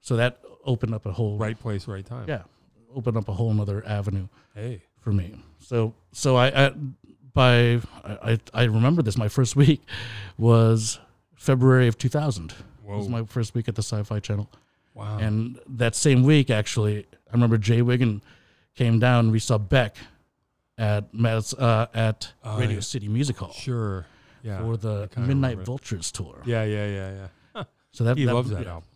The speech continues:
Speaker 1: I mean, it's a,
Speaker 2: Yeah,
Speaker 1: it's
Speaker 2: yeah,
Speaker 1: killing.
Speaker 2: sure, it's
Speaker 1: Al-,
Speaker 2: great.
Speaker 1: album's killing.
Speaker 2: Yeah, yeah.
Speaker 1: And I love that album too. So it's
Speaker 2: Sure.
Speaker 1: like, I was fortunate to,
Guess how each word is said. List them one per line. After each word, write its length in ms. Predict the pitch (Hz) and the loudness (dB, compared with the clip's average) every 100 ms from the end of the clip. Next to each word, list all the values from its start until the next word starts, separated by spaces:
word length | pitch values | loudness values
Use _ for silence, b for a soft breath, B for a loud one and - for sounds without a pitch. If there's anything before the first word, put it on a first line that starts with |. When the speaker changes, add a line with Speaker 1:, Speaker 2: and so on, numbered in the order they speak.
| _ 104 | _ -6
Speaker 1:
I 80 | 123 | 0
mean, 160 | 120 110 | 0 0
it's 120 | - | -2
a, 40 | |
Speaker 2:
Yeah, 160 | 135 92 | -6 -6
Speaker 1:
it's 120 | 117 | -6
Speaker 2:
yeah, 100 | 123 | -4
Speaker 1:
killing. 140 | 107 - | -4 -4
Speaker 2:
sure, 160 | 123 98 | -6 -8
it's 140 | - | -10
Speaker 1:
Al-, 100 | 120 | -12
Speaker 2:
great. 160 | 110 98 | -12 -10
Speaker 1:
album's 360 | 117 120 104 - | -6 -4 -4 -6
killing. 240 | 135 - | -8 -4
Speaker 2:
Yeah, 200 | 113 82 | -6 -4
yeah. 160 | 92 80 - _ _ _ _ _ _ _ _ - | -8 -10 -14 _ _ _ _ _ _ _ _ -2
Speaker 1:
And 160 | 123 131 | 2 4
I 80 | |
love 180 | 151 160 | 2 0
that 120 | 143 | 0
album 240 | 127 120 120 | 0 -2 0
too. 160 | 135 | 0
So 220 | 113 127 127 | 2 4 2
it's 100 | 127 | 2
Speaker 2:
Sure. 120 | 127 | 0
Speaker 1:
like, 100 | 135 | 0
I 60 | 131 | -2
was 120 | 127 | -4
fortunate 480 | - 151 - 131 120 | -2 -4 2 0 0
to, 120 | 127 | -8